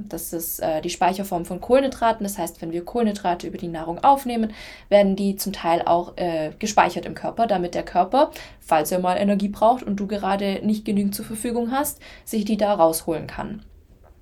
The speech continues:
So, was ist aber, wenn die, mm, Kohlenhydratspeicher le-, leer sind? Also wenn die Glykogenspeicher komplett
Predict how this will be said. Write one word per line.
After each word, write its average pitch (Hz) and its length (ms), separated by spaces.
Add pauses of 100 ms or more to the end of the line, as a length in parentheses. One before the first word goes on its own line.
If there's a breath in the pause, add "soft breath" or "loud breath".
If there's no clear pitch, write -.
(200)
So, 185 220 (560 loud breath)
was 247 200
ist 262 100
aber, 226 240
wenn 214 220
die, 202 480 (120)
mm, 196 400
Kohlenhydratspeicher 196 1120
le-, 170 300
leer 185 240
sind? 160 240
Also - 220
wenn 165 100
die 175 120
Glykogenspeicher 202 840
komplett 180 460